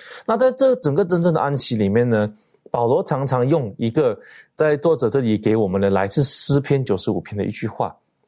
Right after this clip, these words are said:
那里面的一个重点，这就是今日，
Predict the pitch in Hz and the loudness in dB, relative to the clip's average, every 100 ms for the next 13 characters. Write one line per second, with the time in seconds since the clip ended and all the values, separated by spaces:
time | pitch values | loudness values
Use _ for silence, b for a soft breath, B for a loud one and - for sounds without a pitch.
0 | _ 185 151 113 139 160 135 139 139 156 | _ -2 0 2 2 2 0 0 0 0
1 | 135 101 85 120 113 104 107 - - 143 | -2 -2 -2 -2 0 -2 -4 -4 0 2
2 | 143 135 139 95 | 2 4 2 0